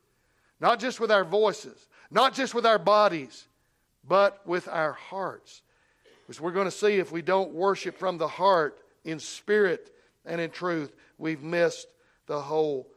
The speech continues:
point. Have you thought about this? Worship is one thing that we do in this life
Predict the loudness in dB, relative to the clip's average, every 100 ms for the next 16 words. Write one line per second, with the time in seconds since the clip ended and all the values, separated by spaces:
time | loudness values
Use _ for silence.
0 | _ -12 -10 -10 -12 _ _ _ -6 -4
1 | 0 2 4 4 2 2 0 -2 -6 _
2 | _ _ -6 2 4 2 0 -2 -4 -20
3 | _ _ _ _ _ _ _ -2 -2 0
4 | 0 0 0 0 2 0 -6 -18 -20 _
5 | -2 0 -2 -4 0 0 0 -4 -4 -4
6 | 0 0 0 0 2 2 -2